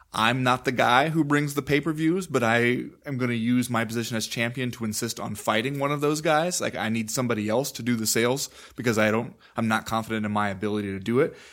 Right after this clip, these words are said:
And then you got Dana White saying, "Oh no, absolutely, Poirier versus Nurmagomedov next." Previously, he had said, "Hey, looks like we're thinking about a Nurmagomedov-Conor McGregor rematch." Before that, he had said,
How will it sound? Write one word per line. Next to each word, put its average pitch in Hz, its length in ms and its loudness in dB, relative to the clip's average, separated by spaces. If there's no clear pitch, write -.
And 123 80 0
then 127 80 4
you 120 80 4
got 117 80 0
Dana 120 160 2
White 131 240 2
saying, 113 260 -4
"Oh 139 120 0
no, 127 120 -2
absolutely, 127 580 -2
Poirier 117 460 2
versus 110 300 -2
Nurmagomedov 107 640 -2
next." 101 380 -6
Previously, 208 760 4
he 160 200 6
had 156 140 4
said, 147 460 4
"Hey, 151 180 4
looks 139 200 2
like 135 120 4
we're 127 360 -2
thinking 135 240 -4
about 123 320 4
a 120 40 2
Nurmagomedov-Conor 120 960 0
McGregor 110 280 0
rematch." 120 460 0
Before 180 280 2
that, 233 220 6
he 170 60 2
had 160 120 0
said, 165 280 2